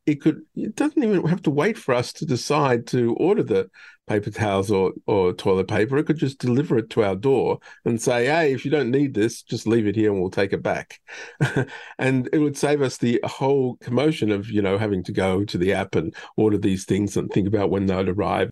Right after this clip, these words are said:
and that whole pressure. And you could imagine that that could be for a lot of products as well. So why haven't we done that? <laughs>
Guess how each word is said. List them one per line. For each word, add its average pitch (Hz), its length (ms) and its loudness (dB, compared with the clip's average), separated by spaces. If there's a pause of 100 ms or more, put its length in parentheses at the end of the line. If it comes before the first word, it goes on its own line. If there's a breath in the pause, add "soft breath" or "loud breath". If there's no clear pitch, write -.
and 117 180 0
that 110 160 2
whole 101 300 0
pressure. - 440 -4 (680 soft breath)
And 151 440 0
you 185 160 2
could 175 120 -2
imagine 165 460 0
that 135 120 0
that 202 160 0
could 160 120 -2
be 156 140 2
for 151 200 -2
a 143 60 2
lot 170 160 0
of 185 100 -4
products - 600 -8 (100)
as 120 240 0
well. 127 340 0 (240)
So - 160 -2
why 190 200 2
haven't 185 280 2
we 180 100 4
done 196 240 0
that? - 200 -6 (280)
<laughs> - 180 -4